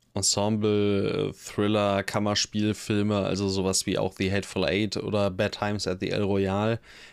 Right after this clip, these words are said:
Beides Filme, die ich wahnsinnig toll finde und, ähm, ja, da reiht sich äh, wenn auch nicht ganz in der gleichen Qualität, aber Last Stop in,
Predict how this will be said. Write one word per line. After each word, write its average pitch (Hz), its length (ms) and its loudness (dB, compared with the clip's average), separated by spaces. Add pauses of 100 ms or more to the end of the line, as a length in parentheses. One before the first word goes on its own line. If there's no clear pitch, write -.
(120)
Beides 98 320 2
Filme, 107 240 0
die 101 100 0
ich 95 140 -4
wahnsinnig 104 480 0
toll 107 220 0
finde 104 500 0
und, 95 600 -2
ähm, 95 420 -2 (1080)
ja, 143 160 2
da 120 100 0
reiht 92 340 0
sich - 540 -4 (520)
äh, 101 40 -4
wenn 95 440 0
auch 92 180 0
nicht 110 280 -4
ganz 143 560 0 (720)
in 113 120 0
der 104 120 2
gleichen 104 480 0
Qualität, 113 840 0
aber 98 320 0 (360)
Last 98 240 -2
Stop 113 200 -2
in, 107 240 -4